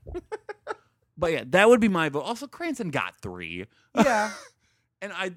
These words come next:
Speaker 1: I just wanna see somebody be, uh, be labeled the best actor on television and film in the same year.
Speaker 2: Yeah.
Speaker 1: <laughs> And it'd be Matthew McConaughey.
Speaker 2: Mm-hmm.
Speaker 1: So that's where I would go. I don't know if you feel the same way.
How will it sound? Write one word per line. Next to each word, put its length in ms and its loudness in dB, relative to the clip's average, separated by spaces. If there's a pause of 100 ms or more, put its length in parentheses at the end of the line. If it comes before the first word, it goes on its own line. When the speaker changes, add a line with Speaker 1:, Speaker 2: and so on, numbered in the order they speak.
Speaker 1:
I 80 -2
just 100 -12
wanna 140 -10
see 80 -14
somebody 280 -10
be, 320 -18
uh, 140 -6
be 160 -10
labeled 280 -10
the 60 -8
best 280 -6
actor 280 -8
on 140 -6
television 580 -8
and 160 -12
film 320 -6
in 80 -6
the 80 -10
same 520 -2
year. 500 -8
Speaker 2:
Yeah. 360 -12
Speaker 1:
<laughs> 80 -16
And 100 0
it'd 240 -12
be 120 -4
Matthew 460 -4
McConaughey. 600 -6 (520)
Speaker 2:
Mm-hmm. 160 -20 (340)
Speaker 1:
So 140 -10
that's 260 -10
where 160 -10
I 140 -8
would 160 -16
go. 280 -20 (280)
I 60 -18
don't 100 -20
know 120 -18
if 100 -20
you 80 -20
feel 180 -20
the 80 -20
same 240 -18
way. 360 -14